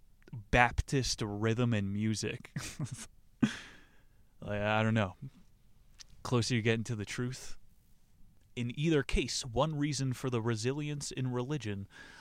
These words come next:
unlike in other Western nations, has been pluralistic and constantly evolving, expressed in a kaleidoscopic series of revivals and awakenings rather than a single state religion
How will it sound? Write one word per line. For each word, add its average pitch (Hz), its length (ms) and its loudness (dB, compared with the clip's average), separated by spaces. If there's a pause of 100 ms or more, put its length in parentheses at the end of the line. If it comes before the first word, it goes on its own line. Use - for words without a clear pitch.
(120)
unlike 110 380 -4
in 107 60 -6
other 113 320 -4
Western 110 600 -4
nations, 104 480 -6 (880)
has 104 160 0
been 104 180 -4
pluralistic 131 800 -2
and 107 140 -6
constantly 113 520 -4
evolving, 101 580 -2
expressed - 500 -4
in 110 100 -4
a 107 60 -4
kaleidoscopic 117 920 -6
series 113 440 -4
of 104 160 -6
revivals 131 520 -4
and 101 120 -4
awakenings 104 580 -4
rather 107 280 -2
than 104 120 -2
a 101 60 -6
single 131 340 -6
state 123 280 -6
religion 113 460 -4